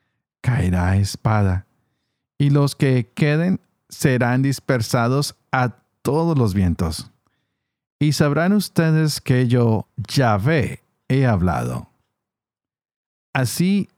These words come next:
dice el Señor Yahvé: También yo tomaré de la copa del alto cedro. De la punta de sus ramas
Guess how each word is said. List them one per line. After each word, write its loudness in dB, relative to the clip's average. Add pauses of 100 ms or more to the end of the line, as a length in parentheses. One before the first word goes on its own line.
dice 0
el 0
Señor 2
Yahvé: -4 (800)
También 0 (180)
yo 0
tomaré 0
de -2
la -2
copa 0
del 0
alto -2
cedro. -4 (800)
De 0
la 0
punta 2
de 2
sus 2
ramas 0